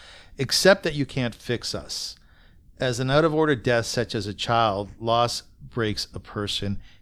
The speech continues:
in a way that is not fixable or solvable ever. We will learn to pick up the pieces and move forward,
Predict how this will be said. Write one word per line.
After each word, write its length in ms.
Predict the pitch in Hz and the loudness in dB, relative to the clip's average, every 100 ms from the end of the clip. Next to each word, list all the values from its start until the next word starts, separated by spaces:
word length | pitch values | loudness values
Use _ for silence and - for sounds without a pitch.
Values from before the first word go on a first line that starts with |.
| - | -8
in 120 | 127 | -4
a 80 | 120 | -2
way 260 | 117 123 120 | 0 0 0
that 260 | 117 113 - | 0 -2 -4
is 180 | 104 127 | -6 -4
not 200 | 131 - | -4 -6
fixable 600 | - 127 - 107 110 - | -4 -4 -2 -2 -4 -4
or 60 | 101 | -8
solvable 680 | - 107 104 104 98 98 - | -2 -2 -2 -2 -2 -4 -4
ever. 380 | 110 98 87 - - - - - | -4 -4 -6 -12 -18 -20 -20 -10
We 120 | 127 120 | -2 0
will 160 | 117 | 0
learn 200 | 113 135 | 2 0
to 100 | 139 | 0
pick 240 | 110 139 127 | -2 -2 -2
up 120 | 120 | -6
the 100 | 104 | -8
pieces 440 | - 131 120 107 | -4 -2 -2 -4
and 120 | 107 107 | -4 -2
move 180 | 107 - | -2 -2
forward, 540 | - 170 147 104 101 | 4 6 6 2 -2